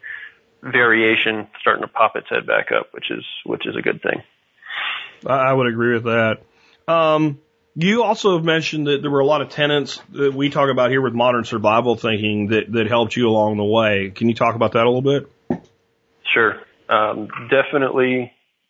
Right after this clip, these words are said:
Speaker 1: the thing that listening to the survival podcast put in the front of my mind, and I probably was ignoring a little bit too much,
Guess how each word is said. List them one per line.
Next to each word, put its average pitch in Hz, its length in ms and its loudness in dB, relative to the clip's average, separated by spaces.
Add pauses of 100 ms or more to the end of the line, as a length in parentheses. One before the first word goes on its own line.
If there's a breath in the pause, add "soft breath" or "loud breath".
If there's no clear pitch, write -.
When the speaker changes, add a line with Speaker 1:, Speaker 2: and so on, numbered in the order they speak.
(280)
Speaker 1:
the 117 160 2
thing 120 260 4
that 110 180 0
listening 120 640 0
to 117 120 0
the 107 160 0
survival 113 360 4
podcast 113 540 2 (380)
put 127 180 2 (120)
in 117 200 0
the 113 120 2
front 113 180 2
of 107 40 -2
my 107 140 4
mind, 110 320 2
and 98 120 -2
I 95 120 -4
probably 120 260 2
was 101 160 -2
ignoring 107 380 0
a 110 40 -4
little 107 140 2
bit - 160 -6
too 104 100 -6
much, 107 220 0